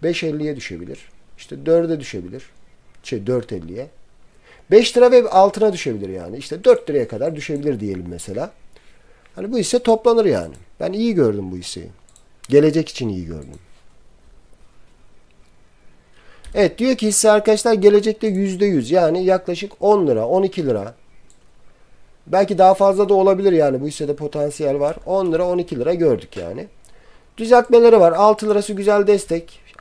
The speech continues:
Yani altını destek yapmış ama yine de beş, dörde düşecekmiş gibi toplayın. Zararı yok. Belki endeks çakılırsa düşebilir. Yani, e, çakılmadan da manipuleyle de düşürülebilir. Yani ikisinden birisi olur zaten.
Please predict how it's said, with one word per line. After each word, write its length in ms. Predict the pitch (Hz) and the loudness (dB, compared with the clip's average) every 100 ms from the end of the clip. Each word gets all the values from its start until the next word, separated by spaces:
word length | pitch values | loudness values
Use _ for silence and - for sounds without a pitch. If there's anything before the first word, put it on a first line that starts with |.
| - | -14
Yani 220 | 170 165 147 | -4 -4 0
altını 420 | 180 185 190 180 | -2 0 -4 -4
destek 360 | 185 - 190 | -4 -4 -4
yapmış 260 | 160 - 185 | -4 -6 -6
ama 180 | - 202 | -4 -4
yine 260 | 208 214 196 | -2 -2 -2
de 120 | 202 | -2
beş, 320 | 226 - - | -2 -2 -2
dörde 320 | 208 190 190 | 0 0 -2
düşecekmiş 540 | 208 220 185 170 120 - | -4 -6 -6 -6 -10 -12
gibi 160 | 180 | -12
toplayın. 480 | 196 185 180 135 113 | -8 -8 -6 -6 -4
Zararı 420 | 190 208 208 202 | -2 0 0 0
yok. 200 | 196 127 - | -2 -4 -2
Belki 280 | 185 185 | -4 -4
endeks 360 | 165 180 175 175 | -6 -4 -6 -8
çakılırsa 560 | - 180 208 202 170 156 | -12 -10 -8 -8 -10 -10
düşebilir. 500 | - 160 101 - - - - - - - - | -8 -6 -6 -10 -20 -20 -20 -20 -20 -20 -8
Yani, 240 | 147 123 104 | -4 -2 -4
e, 220 | 92 120 107 98 98 98 90 87 87 - - - - | -10 -10 -10 -10 -14 -14 -18 -20 -20 -20 -20 -20 -20
çakılmadan 640 | - 202 220 208 202 202 | -4 -4 -2 0 2 2
da 80 | 196 | 2
manipuleyle 640 | 190 190 190 196 196 180 | 2 2 0 2 2 4
de 140 | 139 104 | 0 -2
düşürülebilir. 840 | 110 104 92 87 82 120 - - - | -6 -6 -4 -4 -6 -8 -10 -18 -10
Yani 220 | 190 151 | -8 -6
ikisinden 480 | 202 - 107 131 160 | -8 -12 -8 -6 -6
birisi 240 | 151 147 | -8 -8
olur 200 | 147 95 | -8 -8
zaten. 380 | 82 80 - 196 | -10 -16 -12 -14